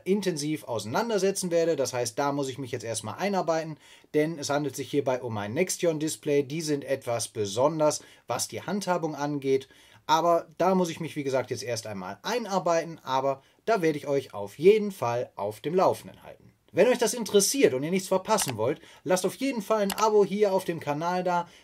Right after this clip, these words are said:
Denkt dran, auf die Glocke zu klicken, damit ihr auch eine Benachrichtigung kriegt, wenn ich ein neues Video hochlade. Und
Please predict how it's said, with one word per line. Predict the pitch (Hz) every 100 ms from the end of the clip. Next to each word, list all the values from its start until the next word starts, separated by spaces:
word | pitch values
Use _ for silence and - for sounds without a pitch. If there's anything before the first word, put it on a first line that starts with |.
| _ -
Denkt | 214 214
dran, | 185 196 185
auf | 165 160
die | 143
Glocke | 156 208 202
zu | 190 -
klicken, | - 202 185 180
damit | 156 151 160 185
ihr | 170 156
auch | 151
eine | 151
Benachrichtigung | 139 147 151 156 143 151 135
kriegt, | 139 120 110
wenn | 143 185
ich | 170 143
ein | 139
neues | 127 113
Video | 113 113 107 107
hochlade. | 156 277 - 110 101 139 185 _ _ - - _ _
Und | - 202 202